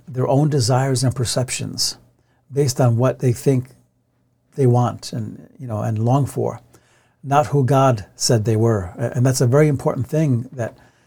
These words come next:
that allows idolatry into people's lives when they, when they begin to forsake who God says they are.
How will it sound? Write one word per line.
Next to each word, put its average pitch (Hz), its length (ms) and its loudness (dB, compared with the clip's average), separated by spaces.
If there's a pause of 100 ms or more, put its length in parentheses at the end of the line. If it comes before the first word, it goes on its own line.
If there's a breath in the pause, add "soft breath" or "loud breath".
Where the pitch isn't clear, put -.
(360 soft breath)
that 120 220 -2
allows 127 320 2
idolatry 123 460 4
into 131 200 2
people's 127 320 2
lives 123 380 2
when 117 140 2
they, 123 220 4 (380 soft breath)
when 131 140 -4
they 127 80 6
begin 139 320 2
to 143 140 -2
forsake - 720 2 (1600)
who 139 180 2
God 139 280 4
says 110 340 0
they 107 160 0
are. 107 280 -4